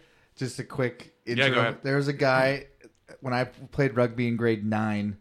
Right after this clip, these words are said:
Speaker 1: I played on the senior team, and there was a guy that was upgrading his courses, and he was twenty-five, but he was allowed to play rugby.
Speaker 2: That's bullshit.
Speaker 1: <laughs> He played with, he played with high schoolers.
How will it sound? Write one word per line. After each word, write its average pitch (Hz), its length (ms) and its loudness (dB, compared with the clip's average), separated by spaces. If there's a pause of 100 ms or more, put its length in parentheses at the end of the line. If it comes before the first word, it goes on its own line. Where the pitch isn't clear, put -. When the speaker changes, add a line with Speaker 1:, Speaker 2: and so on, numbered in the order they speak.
(340)
Speaker 1:
I 104 80 -6
played 110 300 -2
on 113 160 0
the 104 80 -4
senior 117 380 -6
team, 120 360 -8 (380)
and 110 100 -4
there 120 80 0
was 123 140 -2
a 120 60 -4
guy 120 360 2
that 123 160 -2
was 113 140 -6
upgrading 120 480 -4
his 110 120 -6
courses, 117 540 -6
and 113 100 -8
he 110 60 -2
was 104 140 -8
twenty-five, 113 880 -4 (200)
but 107 120 -4
he 117 80 -4
was 113 100 -6
allowed 110 300 -2
to 117 80 -8
play 117 220 -4
rugby. 104 280 -6
Speaker 2:
That's 135 160 -2
bullshit. 117 580 -4 (120)
Speaker 1:
<laughs> - 100 -12
He 226 160 2
played 277 420 0
with, 262 160 0 (460)
he 190 80 -4
played 190 300 2
with 175 140 4
high 156 200 2
schoolers. 135 640 -4